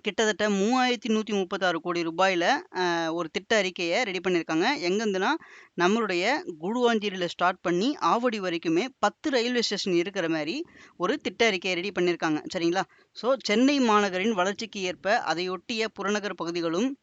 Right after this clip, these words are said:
வேகமாக வளர்ந்து வருகின்றன. அதாவது சென்னை, அ, எடுத்துக்கிட்டிங்கன்னா, அதனை சுத்தி இருக்கிற எல்லா பகுதியுமே வந்து ரொம்ப, அ, இப்போ வந்து வளர்ச்சி அடைஞ்சிட்டே வந்துட்டு இருக்கு. So, நீங்களே கண்டிப்பா பார்த்திருப்பீங்க.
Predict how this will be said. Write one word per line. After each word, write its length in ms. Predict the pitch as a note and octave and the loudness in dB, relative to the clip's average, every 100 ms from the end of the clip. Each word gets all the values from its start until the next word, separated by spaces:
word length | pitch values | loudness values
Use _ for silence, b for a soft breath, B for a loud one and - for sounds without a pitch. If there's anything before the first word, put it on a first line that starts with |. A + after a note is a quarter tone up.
| _ | _
வேகமாக 560 | - G3 A3 G#3+ G#3+ A3+ | -4 0 2 2 2 2
வளர்ந்து 280 | G3 F#3+ G3+ | 0 0 0
வருகின்றன. 480 | F3 E3 D#3 D3 - _ b b b | 0 0 0 -2 -6 _ b b b
அதாவது 340 | F#3 G3 A3+ C#4 | -2 -2 -2 -6
சென்னை, 480 | - G3 A#3 C4 A#3+ | -2 2 2 2 0
அ, 80 | G#3 F#3+ F3+ E3+ | 2 4 4 2
எடுத்துக்கிட்டிங்கன்னா, 640 | E3+ F#3 G#3 F#3+ F3+ F#3 A#3+ | 0 -4 -6 -2 0 2 0
அதனை 540 | - F3 F3+ F3 E3+ | 0 -2 0 0 0
சுத்தி 240 | E3 G#3+ B3 | -4 -4 -4
இருக்கிற 340 | A#3 G#3 G#3+ | -4 -4 -4
எல்லா 380 | G#3+ F3 G#3 A3 G#3+ | -2 0 4 4 2
பகுதியுமே 300 | G3+ G#3+ A3 | -4 0 0
வந்து 380 | G#3+ F3+ G#3 A#3 | 0 0 -2 -2
ரொம்ப, 500 | F3+ G3 A#3 E4 - | -2 0 0 0 2
அ, 260 | F3+ E3+ | 4 4
இப்போ 160 | E3 F3+ | 2 -2
வந்து 200 | E3+ G#3 | -2 0
வளர்ச்சி 320 | F3+ F#3 G3+ | 0 0 0
அடைஞ்சிட்டே 280 | F3+ F3 F#3 | 0 0 -2
வந்துட்டு 280 | F3 E3 D#3+ | -2 -4 -8
இருக்கு. 300 | C#3+ A3 C4+ B B | -6 -4 -4 B B
So, 240 | - G3+ G3 | -4 0 2
நீங்களே 300 | G3+ G#3 G#3 | 4 2 0
கண்டிப்பா 480 | F#3+ F3 F#3 F3 | 0 -2 -2 0
பார்த்திருப்பீங்க. 500 | F3 F3 D#3+ D#3+ F#3 | 0 0 0 2 2